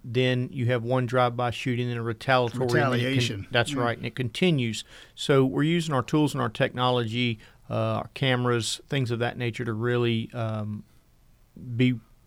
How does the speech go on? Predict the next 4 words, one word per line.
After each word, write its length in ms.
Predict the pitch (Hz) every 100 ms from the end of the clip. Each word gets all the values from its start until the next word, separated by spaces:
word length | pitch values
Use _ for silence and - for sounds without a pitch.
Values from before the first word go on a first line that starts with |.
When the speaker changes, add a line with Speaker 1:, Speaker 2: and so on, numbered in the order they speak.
| _ _ _ _ -
Speaker 1:
proactive 560 | 147 135 120 110 117
versus 380 | 113 117 113 113
being 260 | 110 113 107
reactive 540 | 110 107 107 104 104